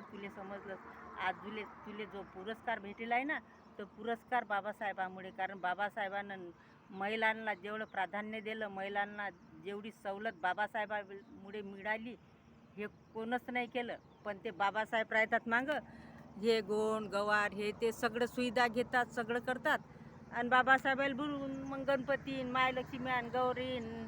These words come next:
हरतालिका आणि एकादशी. आम्ही करायला विरोध नाही, पण तुम्ही कमी-, कमीत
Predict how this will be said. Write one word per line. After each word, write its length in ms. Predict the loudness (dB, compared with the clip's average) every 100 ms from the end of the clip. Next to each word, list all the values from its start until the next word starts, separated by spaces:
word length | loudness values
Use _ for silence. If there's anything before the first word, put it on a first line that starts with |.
| -10 -14 -6 2
हरतालिका 580 | 2 4 2 0 2
आणि 160 | 2 2
एकादशी. 520 | 0 2 0 -2 -8 -10 -4
आम्ही 340 | -2 0 -2 4
करायला 340 | 6 6 4
विरोध 300 | 2 0 0
नाही, 200 | 0 -2 -4 -14 -2
पण 120 | 0
तुम्ही 240 | 0 -4 0
कमी-, 400 | 2 2 0 -2
कमीत 300 | 0 0